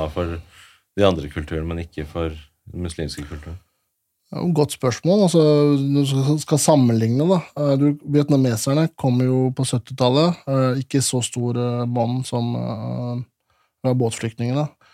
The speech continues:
Speaker 2: men ikke så stor monn som, eh, norskpakistanere og så videre.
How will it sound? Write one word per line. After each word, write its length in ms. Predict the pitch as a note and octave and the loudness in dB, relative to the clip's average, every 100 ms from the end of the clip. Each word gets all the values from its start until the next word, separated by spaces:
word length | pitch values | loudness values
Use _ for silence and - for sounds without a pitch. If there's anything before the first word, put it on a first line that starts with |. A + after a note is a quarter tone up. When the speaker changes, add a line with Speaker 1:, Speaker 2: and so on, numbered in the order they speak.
| _ _ | _ _
Speaker 2:
men 80 | C3 | -2
ikke 160 | A#2+ A#2+ | -2 -2
så 160 | - | -4
stor 220 | A2+ A#2+ A#2+ | -4 -2 -4
monn 160 | G#2+ A#2 | -4 -6
som, 220 | B2 A#2+ E2+ | -6 -6 -6
eh, 540 | A#1+ - - - - A2+ - A#2+ | -6 -8 -8 -8 -8 -8 -8 -6
norskpakistanere 800 | A#2+ - A#2+ A#2+ A2 A#2+ A2+ A#2+ | -6 -6 -8 -6 -2 -2 -2 -4
og 80 | |
så 80 | A#2 | -4
videre. 300 | A#2+ B2 D#3 | -4 0 2